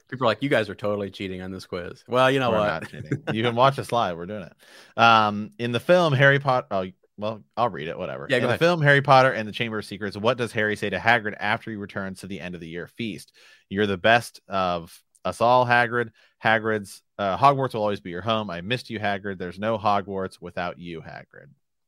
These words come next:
Speaker 1: In the film Harry and the Chamber of Secrets. Okay, what does Harry say to Hagrid after he returns to the end of the year feast? Wow, you're the best of, you're the best of us all, Hagrid. Nah, I doubt
Speaker 2: I
Speaker 1: he
Speaker 2: don't
Speaker 1: said
Speaker 2: think
Speaker 1: that.
Speaker 2: so.
Speaker 1: I don't know.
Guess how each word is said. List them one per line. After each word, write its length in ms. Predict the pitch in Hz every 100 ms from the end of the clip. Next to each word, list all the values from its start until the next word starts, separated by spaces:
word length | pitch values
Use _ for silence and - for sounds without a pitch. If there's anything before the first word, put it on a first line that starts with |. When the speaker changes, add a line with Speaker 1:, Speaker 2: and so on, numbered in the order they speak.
| _ -
Speaker 1:
In 160 | 107 156
the 80 | 180
film 400 | - 104 92 92
Harry 460 | 90 98 104 131
and 120 | 104 98
the 60 |
Chamber 240 | - 104 135
of 60 |
Secrets. 580 | - 90 92 92 - _ _ _ _ _ _ -
Okay, 140 | - 95
what 200 | 95 131
does 160 | 143 -
Harry 260 | 113 110
say 160 | 101 107
to 80 | 95
Hagrid 360 | 98 92 95 -
after 320 | 101 95 101
he 80 | 95
returns 680 | 92 - 95 90 87 - _ _ _ _ _ _
to 80 | 101
the 100 | 98
end 80 | 92
of 40 |
the 60 | 90
year 120 | 85
feast? 420 | - 98 - _ _ _ _ _ _ _ _ -
Wow, 300 | 98 98 90
you're 160 | 98 98
the 80 | 90
best 340 | - 120 143
of, 180 | 127 - _ _ _ _ -
you're 120 | 98
the 80 | 92
best 260 | 95 135
of 80 | 135
us 160 | 135 -
all, 160 | 92
Hagrid. 480 | 90 87 87 90 87 - _ _ -
Nah, 140 | 95
I 40 | 92
doubt 180 | 90 90
Speaker 2:
I 20 |
Speaker 1:
he 60 |
Speaker 2:
don't 60 | 82
Speaker 1:
said 160 | 87 85
Speaker 2:
think 20 | 87
Speaker 1:
that. 100 | 90
Speaker 2:
so. 40 | 92
Speaker 1:
I 40 |
don't 180 | 90
know. 60 | 87